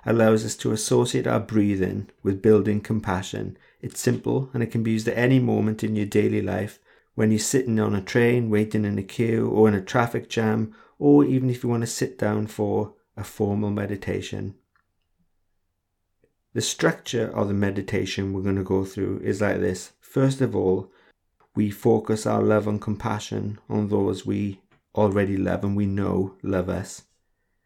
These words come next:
Then we extend it to those that we don't know personally, but we know are suffering. Then it extends further to those we don't like, those we may even consider our enemies. And finally, we extend it to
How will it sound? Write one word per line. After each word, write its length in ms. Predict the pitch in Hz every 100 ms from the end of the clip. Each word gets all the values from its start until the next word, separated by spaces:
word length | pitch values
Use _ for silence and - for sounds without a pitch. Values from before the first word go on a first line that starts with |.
| _ _ _ _ _
Then 240 | 123 143
we 100 | 139
extend 540 | 139 135 - 127 120 123
it 180 | 123 -
to 100 | 120
those 280 | 110 110
that 140 | 110 110
we 100 | 110
don't 340 | 113 127 123
know 160 | 104 95
personally, 800 | - 92 92 - 95 92 98 104 -
but 140 | 101
we 100 | 98
know 440 | 98 95 95 98 - -
are 100 | 95
suffering. 600 | - 85 85 101 101 107 - _ _ _ _ _ _ _ _ _ _ _ -
Then 160 | 143
it 140 | 160 156
extends 500 | 147 - 147 139 -
further 360 | 127 117 120
to 140 | 120 120
those 280 | 117 113 110
we 100 | 110
don't 320 | 123 120 107
like, 460 | 104 92 - - _
those 300 | 123 107 104
we 200 | 110 110
may 240 | 110 110 110
even 340 | 110 107 107
consider 480 | - 113 - 107 104
our 120 | 101
enemies. 580 | 95 98 98 101 107 - _ _ _ _ _ _ _ _ _ _ _ -
And 160 | 98
finally, 420 | - 117 120 120
we 140 | 117 113
extend 540 | 110 - 107 98 98
it 180 | 104 -
to 380 | - 104 101